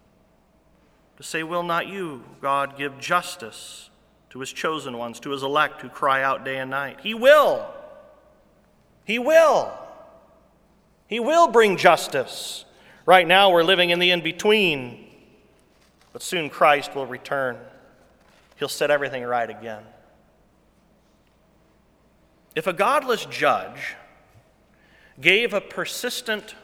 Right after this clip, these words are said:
widow justice, how much more will an all-powerful and all-loving God give justice to his chosen ones? He will.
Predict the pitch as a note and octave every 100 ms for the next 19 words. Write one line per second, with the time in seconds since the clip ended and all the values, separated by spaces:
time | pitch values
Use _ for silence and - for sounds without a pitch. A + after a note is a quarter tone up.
0 | - D3+ D#3+ A#2+ A2 A#2 - D3+ - G2+
1 | - - - - _ _ _ _ _ _
2 | _ - G#3 A3 A3 A3 F#3+ F3+ F#3 D3+
3 | C#3+ C#3+ D3 D3 C#3+ - F#3 E3 C#3 B2+
4 | A#2+ B2 B2+ B2+ C3+ C3 B2+ B2+ A#2 A#2
5 | G#2+ G#2+ A#2+ - G#2+ - - G#2 G#2 -
6 | - F#2+ - F#2 F2 _ _ _ _ _
7 | _ _ _ _ _ _ _ _ _ _
8 | _ - D#3+ C#4+ C4+